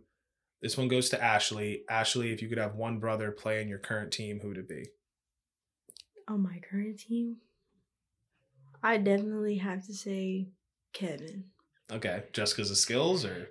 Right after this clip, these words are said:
Speaker 2: Ju-, the skills. I wouldn't say, well, I wouldn't say Carter or Kobe 'cause I feel like they just,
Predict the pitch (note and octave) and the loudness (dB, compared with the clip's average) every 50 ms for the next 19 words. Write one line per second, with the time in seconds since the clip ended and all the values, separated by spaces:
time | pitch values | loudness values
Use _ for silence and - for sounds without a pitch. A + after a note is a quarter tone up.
0 | - _ - - G#3+ G#3 F3 F3+ F3 G3+ G#3+ G#3 - - G3 F#3+ F#3 F#3 F#3 F3+ | -14 _ 4 6 6 6 6 4 4 4 4 4 2 2 2 4 4 4 2 0
1 | F#3 F#3+ - - - - - A3 A#3 B3 B3+ B3+ B3+ B3+ A#3+ A#3+ - A3+ A3 G#3+ | -2 -6 -10 -10 -6 -2 2 4 6 8 8 8 8 8 6 2 0 0 2 6
2 | G#3+ G#3+ G#3 G#3 G3 F#3+ - - _ _ _ _ _ - - _ _ - - - | 6 6 6 6 4 2 0 -6 _ _ _ _ _ -20 -20 _ _ -20 -20 -20
3 | - - - - - _ _ _ _ - G#3+ G#3+ G#3 G#3 G3+ G3 G3 G3 - _ | -20 -20 -20 -20 -20 _ _ _ _ 0 2 4 6 6 6 4 4 0 -6 _
4 | - - A3 A#3 C4 C4 A#3+ - - G#3 F#3+ F3+ F#3 - G3 F#3+ F#3+ F#3+ F#3+ F#3+ | -2 2 6 6 8 8 8 8 6 6 4 4 4 2 4 6 6 8 8 6
5 | E3+ - C#3 F3+ F#3 F#3 - G3+ F#3+ F#3+ F#3+ G3 F#3+ F#3 - G3 F3+ F3+ F3+ F#3 | 6 4 4 2 2 2 2 4 4 6 6 4 2 2 2 0 0 0 0 0
6 | - G3 G3 F#3 F3+ F3 E3 E3 D#3+ E3 F3+ F3+ F3 E3+ E3+ F#3 - - - - | 2 4 4 4 4 2 0 0 0 0 0 0 0 0 -2 -4 -6 -6 -8 -10
7 | - - | -12 -16